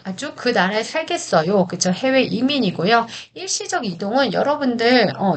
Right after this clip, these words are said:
여행 가잖아요. 바로 그런 것들이 다 일시적 이동이죠. 그것도 이동이라 할 수 있죠. 그다음에 그럼 이동하는 원인에 따라서는 어떻게 나누어지느냐? 바로 경제적으로,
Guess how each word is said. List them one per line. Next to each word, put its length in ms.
여행 640
가잖아요. 720
바로 280
그런 320
것들이 420
다 220
일시적 680
이동이죠. 880
그것도 240
이동이라 420
할 100
수 140
있죠. 380
그다음에 800
그럼 180
이동하는 540
원인에 880
따라서는 540
어떻게 480
나누어지느냐? 1080
바로 300
경제적으로, 1500